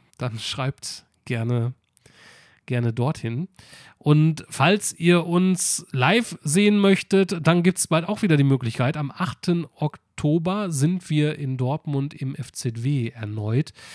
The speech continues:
Da waren wir die letzten Monate öfters mal gewesen. Da wird's auch unter anderem mit Chris Grun eine neue Podcast-Episode geben, die live aufgezeigt wird. Aber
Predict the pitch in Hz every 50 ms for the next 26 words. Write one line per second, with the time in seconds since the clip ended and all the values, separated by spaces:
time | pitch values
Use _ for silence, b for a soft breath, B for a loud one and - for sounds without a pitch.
0 | B B B B B - 120 113 113 127 143 151 135 131 131 127 123 127 123 123
1 | 123 131 - - - 131 120 120 131 127 123 120 - - - 127 123 123 123 -
2 | - 165 180 196 - 220 190 - 196 190 196 190 190 - - 180 165 147 165 175
3 | 196 208 196 214 180 156 151 151 170 190 - - 165 165 175 185 170 180 170 170
4 | 180 160 160 160 185 208 196 185 185 185 180 185 190 156 156 160 160 160 156 151
5 | - - - 165 180 175 - - 165 165 165 160 147 139 135 135 135 135 131 123
6 | - 156 - - - 123 117 - 123 117 139 120 120 127 - 147 139 120 120 120
7 | 117 120 113 110 113 120 120 127 147 147 139 123 127 117 117 117 - - 135 131
8 | - - - 120 113 110 143 202 208 202 165 147 156